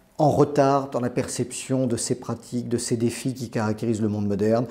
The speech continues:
et qui caractérisent notamment la lutte entre les entreprises et, et, et, et l'implication des États en soutien de leurs entreprises. Euh, ça, ça a été, c'est la première, euh, c'est la première constatation. La seconde constatation,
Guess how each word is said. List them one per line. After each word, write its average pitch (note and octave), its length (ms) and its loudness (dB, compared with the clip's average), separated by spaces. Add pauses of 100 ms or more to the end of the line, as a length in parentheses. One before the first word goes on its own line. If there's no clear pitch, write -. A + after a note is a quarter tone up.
(260)
et G#2 60 -6
qui - 180 -14
caractérisent A#2 300 2
notamment A2+ 400 0
la A#2+ 100 0
lutte A#2+ 220 -2
entre G#2+ 200 -6
les G#2 160 0
entreprises G#2 540 -4
et, G2+ 80 -2
et, G2 720 -6
et, - 20 -8
et G#2 60 -8
l'implication B2 640 0
des A#2 200 2
États A2+ 220 2
en G#2+ 80 -2
soutien C3 500 -4
de G#2+ 200 -2
leurs G2 300 -4
entreprises. - 440 -16 (500)
Euh, G#2 680 2
ça, C3+ 260 4
ça B2+ 160 0
a - 20 6
été, A2+ 200 0
c'est - 160 -6
la G2+ 100 -2
première, A#2+ 580 0
euh, F#2 120 0
c'est - 120 -8
la G2+ 80 -2
première G#2+ 280 -6
constatation. - 540 -10 (600)
La - 120 0
seconde D#3 360 4
constatation, D3 800 2